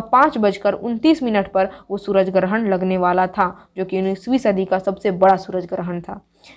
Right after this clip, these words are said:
एक सौ अट्ठाईस नंबर सवाल है कि तरेगना पटना से दक्कन जानिब कितने किलोमीटर की दूरी पर वाक़ है? पटना से दक्कन, यानी कि दक्षिण की तरफ, कितने किलोमीटर की दूरी पर है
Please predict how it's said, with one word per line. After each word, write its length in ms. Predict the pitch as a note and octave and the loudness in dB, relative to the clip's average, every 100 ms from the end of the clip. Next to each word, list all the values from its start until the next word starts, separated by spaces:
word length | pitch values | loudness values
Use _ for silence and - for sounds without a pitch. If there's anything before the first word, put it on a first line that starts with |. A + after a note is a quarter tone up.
| _ | _
एक 180 | B3+ C#4+ | 0 2
सौ 100 | C#4 | 2
अट्ठाईस 400 | A#3+ - B3+ C4+ | 2 2 2 2
नंबर 200 | C4+ B3 | 0 -2
सवाल 320 | A#3+ A#3+ A#3+ | 0 2 2
है 80 | B3 | 2
कि 140 | A#3+ B3 | -2 -4
तरेगना 460 | - B3 C4+ C#4+ D#4 | 2 4 4 4 0
पटना 420 | C#4+ B3+ C4+ D#4 | 0 0 4 2
से 240 | D#4 G#3 G#3 - G#3 | 4 -2 -2 -10 0
दक्कन 480 | G#3 B3 B3 E4 C#4+ | 2 2 2 0 2
जानिब 340 | A#3+ A3+ A#3 | 2 2 -4
कितने 340 | - C4+ C#4+ D4+ | -8 -6 -4 -4
किलोमीटर 520 | C4+ B3 A#3+ A#3+ A#3+ | -2 -2 0 0 -2
की 140 | A#3 | -2
दूरी 220 | G#3+ G3+ G#3 | 0 0 2
पर 180 | G3 | 2
वाक़ 280 | F#3 F#3 F#3+ | 2 0 -4
है? 220 | F#3 F3 F3 _ _ _ - | -6 -6 -12 _ _ _ -4
पटना 280 | G#3+ A3+ A#3 | -4 -2 -4
से 180 | A3+ G#3+ | -2 -2
दक्कन, 500 | F#3+ G3+ F#3+ B3+ C#4+ | 0 -2 -2 -6 -4
यानी 160 | A3 G#3 | -2 -2
कि 100 | G3+ | 2
दक्षिण 400 | G3+ G3+ - B3 | 0 2 0 -2
की 280 | - - G3+ | -4 -12 -8
तरफ, 340 | F#3 A3 - - _ | -2 -2 -2 -16 _
कितने 300 | - C4 D4+ | -10 -2 -2
किलोमीटर 500 | D4 C4 B3 A#3+ B3+ | 0 2 2 2 2
की 160 | B3 A3+ | 2 -2
दूरी 280 | G3 A3 A#3 | -2 0 0
पर 160 | A#3 G#3+ | 2 0
है 140 | G3+ | 0